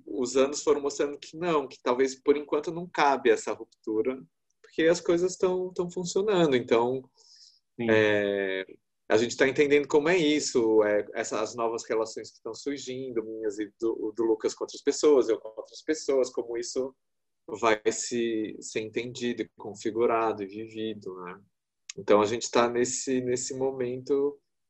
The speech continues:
Speaker 1: de entendimento, no meio de uma quarentena. <laughs>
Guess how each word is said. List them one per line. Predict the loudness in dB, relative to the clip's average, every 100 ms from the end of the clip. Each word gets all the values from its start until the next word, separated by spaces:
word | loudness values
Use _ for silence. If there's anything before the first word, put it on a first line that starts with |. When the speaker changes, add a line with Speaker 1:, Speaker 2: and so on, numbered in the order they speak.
| _ _ _ _ -12
Speaker 1:
de | -10
entendimento, | -2 -2 0 -2 2 2 2 -2 -4 -4 -6 -10 _ _ -6
no | 4
meio | 4
de | 4
uma | 0 2
quarentena. | 4 4 0 0 2 2 -2 -6 -8 -14 -12 -8
<laughs> | 0 2 2 2 -2 -2 -6 -6